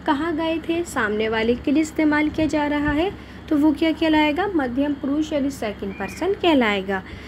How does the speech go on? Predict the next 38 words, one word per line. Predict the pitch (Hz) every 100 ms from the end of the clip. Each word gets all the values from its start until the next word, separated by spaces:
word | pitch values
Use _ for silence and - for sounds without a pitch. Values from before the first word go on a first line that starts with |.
| - -
I | 320
hope | 330 330 339
आप | 320 311
लोगों | 302 311 294 311
को | 330
उत्तम | 311 - 320
पुरुष | 311 320 330 -
और | 311
मध्यम | 277 214 208 226
पुरुष | 202 214 339
समझ | - 381 330 214
में | 214 196
आया | 190 202
होगा। | 196 190 196 - - - -
आगे | 254 285 349
बढ़ते | 349 330 349
हैं | 339
students, | 339 349 320 320 339 339
अन्य | - 269 285
पुरुष | 302 285 302 -
यानी | 302 330
third | - 330 339
person | 330 311 330 320
क्या | 330 320
होता | 311 339
है? | 415 320
जिसके | 294 - 330
विषय | 294 285 - - 349
में | 320
बात | 269 247 -
की | 226
जाती | 220 208 202
है, | 247
यानी | 311 247
जिसके | 262 - 302
बारे | 220 220 226 277
में | 302 269 330
बात | 311 247 208